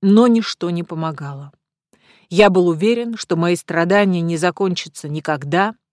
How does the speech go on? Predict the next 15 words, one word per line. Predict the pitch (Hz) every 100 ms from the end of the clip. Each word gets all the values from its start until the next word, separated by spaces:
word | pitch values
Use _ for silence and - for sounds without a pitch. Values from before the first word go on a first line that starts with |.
| _ _ - -
и | 180
только | 277 254 262
мечтал, | 247 - - 180 180 180
что | - 190
в | -
прекрасном | 185 - 190 214 - 170 160 160
механическом | 185 185 190 220 - 175 - 156 156
будущем, | 139 226 220 185 - - 139 - _ - - -
когда | 175 185 214
науки | 202 220 254 233 -
достигнут | 151 180 - - 190 196 185
совсем | - 180 - 254 202
уже | 185 175
фантастического | 175 156 170 - 214 - 147 - 147
развития, | 139 - 160 262 - 240 220